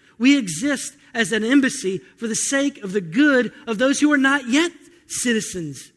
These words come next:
of the kingdom of God. So we function in that in view of the riches that we enjoy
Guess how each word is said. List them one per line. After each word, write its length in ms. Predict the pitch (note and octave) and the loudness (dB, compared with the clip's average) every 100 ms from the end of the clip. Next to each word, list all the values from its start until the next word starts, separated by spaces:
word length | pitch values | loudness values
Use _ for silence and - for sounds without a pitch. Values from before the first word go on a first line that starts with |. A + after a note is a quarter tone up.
| _ _ _ _ _ _ _ _ _ - | _ _ _ _ _ _ _ _ _ -12
of 60 | |
the 80 | D#3+ | -10
kingdom 340 | E3+ G#3 G3+ F3 | -6 -4 -4 -8
of 140 | D3 | -10
God. 400 | E3 F3+ C#3+ A#2+ _ _ _ _ _ _ _ _ _ _ _ _ _ _ _ _ _ | -10 -10 -12 -16 _ _ _ _ _ _ _ _ _ _ _ _ _ _ _ _ _
So 160 | - | -10
we 140 | G#3+ A3 | -4 -4
function 560 | - C4 C#4+ - G#3+ | -4 -4 -4 -4 -6
in 320 | F#3+ G#3 G#3 G3+ | -6 -6 -4 -4
that 300 | F#3+ D#3 - _ _ - | -4 -6 -10 _ _ -10
in 180 | F#3+ F#3+ | -6 -4
view 260 | F3 B3 | -2 0
of 80 | A3 | 0
the 100 | F#3+ | -2
riches 640 | F#3+ B3+ - - E3+ D#3 E3 | -2 0 0 -2 -8 -8 -8
that 160 | F3+ | -8
we 160 | G3+ A#3 | -4 -4
enjoy 640 | A3 E3 B3+ A#3+ F3+ F#3+ | -4 -6 -6 -4 -2 -4